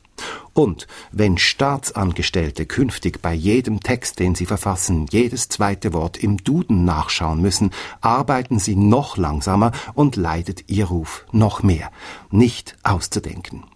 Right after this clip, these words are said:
Darum der gute Rat. Man lasse sich nicht ins Boxhorn jagen und schreibe, wie einem der Griffel gewachsen ist. Hauptsache, man versteht's. So wie Herr und Frau Schweizer ja auch sprechen, wie ihnen der Schnabel gewachsen ist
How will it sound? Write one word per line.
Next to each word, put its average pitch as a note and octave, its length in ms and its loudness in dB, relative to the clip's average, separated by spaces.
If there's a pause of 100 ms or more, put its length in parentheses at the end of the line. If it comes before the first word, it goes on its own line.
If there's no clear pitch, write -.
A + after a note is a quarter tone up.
(160)
Darum B2 380 2 (280)
der C3 120 2
gute A#2+ 340 0
Rat. - 340 -6 (720)
Man A#2 220 2
lasse D#3 260 2
sich E3+ 220 0
nicht A2 180 2
ins A#2+ 160 -2
Boxhorn G2 540 0
jagen F#2 320 0
und G2+ 120 0
schreibe, F2 480 -2
wie G#2+ 120 -2
einem F2+ 260 0
der G2+ 140 -4
Griffel G2+ 500 0
gewachsen D#2+ 480 -4
ist. - 380 -6
Hauptsache, G#2 500 -2 (180)
man E2 220 -2
versteht's. - 640 -4 (460)
So C#3 380 2
wie C3 180 0
Herr B2 260 0
und A#2 140 -2
Frau F2 240 -2
Schweizer G#2 480 -2
ja G2 220 -2
auch E2+ 220 -2
sprechen, A#2 680 -2 (100)
wie G2 120 0
ihnen G2+ 240 2
der D#2+ 100 -6
Schnabel G#2+ 500 0
gewachsen - 460 -8
ist - 240 -8